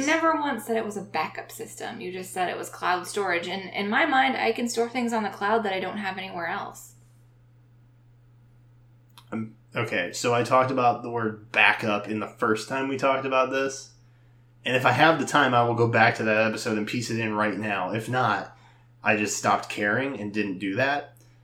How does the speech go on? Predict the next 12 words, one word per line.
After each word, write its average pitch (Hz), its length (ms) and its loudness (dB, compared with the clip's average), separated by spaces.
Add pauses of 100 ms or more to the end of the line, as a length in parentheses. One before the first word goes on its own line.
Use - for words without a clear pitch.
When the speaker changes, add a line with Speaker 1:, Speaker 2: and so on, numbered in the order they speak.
(680)
Speaker 2:
But, 113 500 2
<laughs> - 60 -20 (800)
for 139 60 -4
the 139 100 6
record, 143 580 8 (800)
the 117 200 -10
word 127 260 0
backup 131 460 6
has 127 260 2
been 123 160 -4
used 120 320 -2
before, 113 600 0